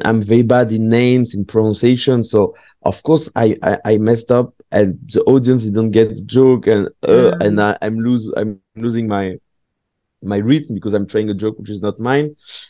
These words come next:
Speaker 1: And yeah, other comedians i-, in your native language, easier. Not in Russian. Uh, between the moment you give me the joke and the moment I can make it funny, I need to try it, and people will not understand, and I will go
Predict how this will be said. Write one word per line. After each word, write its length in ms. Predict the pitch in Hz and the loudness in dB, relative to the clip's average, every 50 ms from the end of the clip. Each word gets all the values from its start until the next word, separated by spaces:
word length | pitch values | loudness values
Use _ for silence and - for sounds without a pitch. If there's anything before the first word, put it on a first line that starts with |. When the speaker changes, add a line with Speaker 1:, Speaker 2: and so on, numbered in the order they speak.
| _ _ | _ _
Speaker 1:
And 220 | - 120 123 - - | -4 -4 -2 0 0
yeah, 160 | 139 127 - - - - | 0 0 0 -2 -2 0
other 240 | 135 156 156 165 170 | 0 2 2 0 -2
comedians 640 | 165 170 170 175 208 202 208 208 196 180 - - _ - | -2 -2 -2 -2 -2 -2 0 -2 -2 -2 -6 -10 _ -12
i-, 40 | |
in 260 | 87 67 - 139 147 151 | -10 -6 -2 0 0 2
your 140 | 151 143 | 2 2
native 320 | 147 156 180 170 - 165 160 | 2 0 -2 -4 -6 -6 -4
language, 420 | 165 180 202 214 208 160 - - _ _ _ | -4 -2 0 0 -2 -2 -2 -8 _ _ _
easier. 380 | - 151 143 120 98 95 87 - - _ _ _ - - _ _ _ _ - | -6 -4 -2 -2 -2 -2 -4 -4 -8 _ _ _ -20 -20 _ _ _ _ -6
Not 280 | 107 120 143 151 - | -2 0 0 0 -2
in 80 | 175 170 | -2 -2
Russian. 520 | 165 170 170 170 - 185 185 175 - - _ _ _ _ _ _ _ _ _ - - | 0 0 0 -2 -4 -6 -6 -8 -8 -12 _ _ _ _ _ _ _ _ _ -16 -14
Uh, 80 | 90 | -12
between 440 | 98 110 - - 127 127 160 151 139 | -12 -8 -6 -6 -4 -4 -2 0 2
the 80 | 131 131 | 2 4
moment 340 | 139 151 165 170 165 156 151 | 4 2 2 0 -2 -2 -2
you 100 | 139 135 | -4 -2
give 180 | 135 139 131 | -2 -2 -2
me 140 | 131 139 131 | -2 -2 0
the 100 | 131 131 | 0 0
joke 280 | 123 127 143 143 - 139 | 0 2 2 2 2 2
and 180 | 127 120 110 | 0 0 0
the 60 | 113 | -2
moment 340 | 113 120 120 120 120 120 117 | -2 -2 -2 -2 -2 -2 -2
I 80 | 113 104 | -2 0
can 180 | 113 110 107 | 0 -2 -2
make 160 | 107 110 107 107 | -2 -4 -4 -6
it 120 | 98 - | -8 -6
funny, 440 | - 139 151 175 180 170 170 165 165 - _ _ _ _ _ _ _ _ _ - | -2 -2 0 0 0 0 -2 -2 -4 -10 _ _ _ _ _ _ _ _ _ -2
I 180 | 107 113 117 | 0 2 4
need 300 | 120 123 131 135 127 131 | 4 4 4 2 2 -2
to 180 | - 110 107 - _ _ - | -4 -8 -8 -8 _ _ -14
try 360 | - - 117 120 123 131 135 | -4 0 2 4 6 6 6
it, 420 | 139 147 151 151 151 - - - _ - | 6 6 6 4 2 0 -8 -12 _ 0
and 320 | 104 110 104 101 95 - - | 0 2 2 0 -4 -4 -6
people 320 | 123 117 - 127 117 107 | -6 -4 -2 -2 0 0
will 140 | 107 104 101 | 0 0 2
not 320 | 107 113 113 113 113 - | 2 2 2 2 2 0
understand, 720 | 107 104 98 95 95 - _ - 143 143 147 156 156 151 151 _ _ _ - - - _ _ _ _ _ - | -2 -2 0 -2 -6 -4 _ 2 4 4 4 4 2 -2 -6 _ _ _ -20 -20 -20 _ _ _ _ _ -2
and 220 | 104 107 101 98 | 0 0 2 2
I 80 | 110 113 | 2 2
will 260 | 110 113 113 110 104 | 2 0 -2 -2 -4
go 580 | 98 107 117 127 135 135 135 135 131 123 - | -4 0 2 4 6 6 6 6 4 2 0